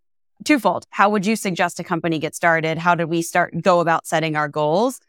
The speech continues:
But also, then, where do you think Cvent is on this journey? Like, if you were to kind of put us on s-, some kind of evolutionary model, how would you kind of rate where we are today?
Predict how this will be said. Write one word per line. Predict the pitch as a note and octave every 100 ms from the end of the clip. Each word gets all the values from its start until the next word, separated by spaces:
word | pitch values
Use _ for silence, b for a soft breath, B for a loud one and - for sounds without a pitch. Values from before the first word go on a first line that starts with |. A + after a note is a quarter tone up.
| _ -
But | F#3
also, | G#3+ A3+ C4 B3 A#3
then, | A3+ A#3+ A#3+ -
where | F3 A3 B3
do | B3
you | B3
think | A#3+ B3+ A3+
Cvent | - A#3+ B3+ -
is | A#3 A3
on | E3+
this | D3+ D#3 -
journey? | D#3+ D3 C#3+
Like, | D3 D#3+
if | E3+
you | G3
were | F#3+
to |
kind | F3+ F#3+
of | E3+
put | G3
us | F3+ F3
on | F3+ E3
s-, | - E3+
some | - F#3 F3
kind | E3+ E3
of | -
evolutionary | F3 F3 F3 E3 E3 D#3+ D#3
model, | D#3 D#3+ F3 D#3+ D3 D3 B B -
how | G3+
would | G3 E3+
you | F3+
kind | F#3
of | D#3 D3
rate | E3+ D#3+
where | D3+ D#3
we | D3 C#3+
are | C3+ C#3
today? | - B2 C3+ A#2 C3+